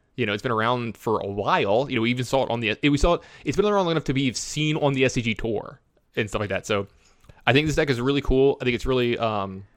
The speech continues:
really well positioned, believe it or not. I do think it's actually pretty good against a lot of the top decks.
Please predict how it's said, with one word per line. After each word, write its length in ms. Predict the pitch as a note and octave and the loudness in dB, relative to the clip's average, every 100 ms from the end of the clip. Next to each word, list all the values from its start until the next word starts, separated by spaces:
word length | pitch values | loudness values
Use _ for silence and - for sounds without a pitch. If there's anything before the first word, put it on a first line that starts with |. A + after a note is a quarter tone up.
| _ _ _ - | _ _ _ -16
really 220 | - B2 C#3+ | -2 2 4
well 180 | B2+ | 4
positioned, 420 | A2+ G2 G2+ D3+ D3 | 4 0 -4 -4 -2
believe 180 | D3 D#3 | -2 0
it 60 | |
or 40 | E3+ | 0
not. 160 | F3 | 0
I 100 | A#2 | 0
do 180 | G2+ A#2 | -2 -2
think 120 | A#2 | -2
it's 80 | A2 | 0
actually 220 | G#2 - | -2 -2
pretty 200 | G#2+ G#2+ | -4 -4
good 180 | G2 F#2+ | -4 -6
against 180 | G2 G2 | -4 -4
a 40 | |
lot 100 | G2+ | -4
of 80 | G2 | -6
the 80 | G2 | -8
top 200 | G2+ F#2 | -8 -6
decks. 360 | G2+ A2+ - | -2 -4 -4